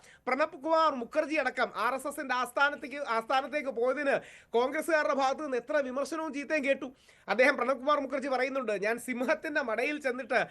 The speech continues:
അവിടെ മതസൗഹാർദ്ദവും ബഹുസ്വരതയും വേണമെന്നാണ് പറഞ്ഞതെന്ന്" അദ്ദേഹത്തിന്റെ ആത്മകഥയിൽ പറയുന്നുണ്ട്.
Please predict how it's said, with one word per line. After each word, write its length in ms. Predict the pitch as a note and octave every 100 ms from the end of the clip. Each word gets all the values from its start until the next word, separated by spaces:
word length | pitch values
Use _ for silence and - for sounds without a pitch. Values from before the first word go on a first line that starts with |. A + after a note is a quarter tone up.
| - F#3+
അവിടെ 180 | A#3+
മതസൗഹാർദ്ദവും 840 | A3+ A3 A#3 C#4 C4 C4+ C#4 C4+ A3+
ബഹുസ്വരതയും 580 | A3 B3+ C#4 C4+ C4
വേണമെന്നാണ് 480 | B3 A#3 C4+ B3+ B3
പറഞ്ഞതെന്ന്" 380 | A3+ A3 C4 B3+
അദ്ദേഹത്തിന്റെ 380 | A3+ A#3 A3+ A3+
ആത്മകഥയിൽ 440 | A#3 C4 B3+ B3+
പറയുന്നുണ്ട്. 400 | A#3 G3+ C4 A3